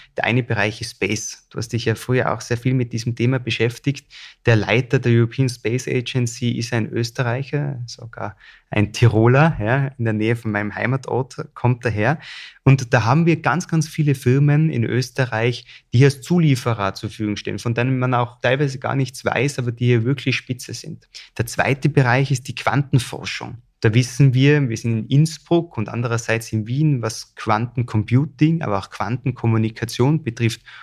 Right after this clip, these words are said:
unglaublich stark. Und nicht zuletzt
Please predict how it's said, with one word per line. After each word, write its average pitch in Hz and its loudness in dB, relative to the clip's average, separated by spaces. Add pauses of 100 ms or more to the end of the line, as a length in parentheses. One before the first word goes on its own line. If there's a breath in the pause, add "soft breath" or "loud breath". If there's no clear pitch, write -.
(120)
unglaublich 120 4
stark. - -10 (260 soft breath)
Und 110 -4
nicht 117 0
zuletzt 110 0